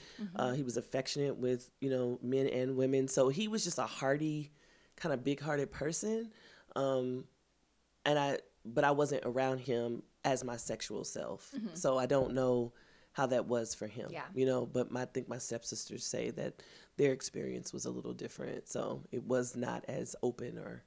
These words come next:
Speaker 1: Mm-hmm.
Speaker 2: or free, that it had a lot to do with covering
Speaker 1: Mm,
Speaker 2: and
Speaker 1: mm-hmm.
Speaker 2: being safe.
Speaker 1: Yeah.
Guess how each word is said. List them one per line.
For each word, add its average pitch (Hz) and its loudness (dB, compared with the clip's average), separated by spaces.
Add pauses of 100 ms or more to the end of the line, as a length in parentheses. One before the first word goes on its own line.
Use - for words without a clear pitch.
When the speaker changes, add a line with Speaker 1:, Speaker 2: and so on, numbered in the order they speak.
(100)
Speaker 1:
Mm-hmm. 202 -8 (180)
Speaker 2:
or 113 -4
free, - -8 (100)
that 127 -4
it 123 -4
had 120 -6
a 107 -4
lot 117 -6
to - -12
do 127 -6
with - -10
covering 113 -4 (180)
Speaker 1:
Mm, 214 -6
Speaker 2:
and - -6 (100)
Speaker 1:
mm-hmm. 208 -12
Speaker 2:
being 123 -2
safe. - -2 (100)
Speaker 1:
Yeah. - -10